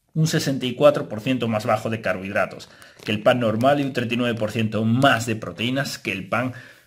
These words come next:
normal, así que están genial para haceros vuestros sándwich o tostadas y, eh, que os afecte lo menos posible en la dieta. Y luego, por último, chicos,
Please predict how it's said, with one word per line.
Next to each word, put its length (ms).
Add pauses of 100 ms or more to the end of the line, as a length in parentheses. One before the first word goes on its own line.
(100)
normal, 600
así 240
que 180 (240)
están 240
genial 320
para 140
haceros 240
vuestros 400
sándwich 580
o 100
tostadas 720 (600)
y, 500
eh, 240
que 60
os 80
afecte 260
lo 80
menos 180
posible 640
en 180
la 120
dieta. 440
Y 60
luego, 240
por 140
último, 300
chicos, 420